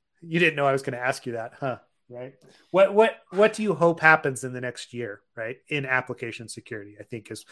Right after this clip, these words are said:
is probably where it, what the real question is.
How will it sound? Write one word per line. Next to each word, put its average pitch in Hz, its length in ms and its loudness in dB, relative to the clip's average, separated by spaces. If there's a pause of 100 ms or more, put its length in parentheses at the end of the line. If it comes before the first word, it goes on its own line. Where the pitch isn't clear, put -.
(220)
is 165 120 2
probably 123 500 4
where 113 260 -2
it, 120 140 -10 (300)
what 139 160 -2
the 123 80 -4
real 113 180 -4
question 113 460 -12
is. 131 220 -20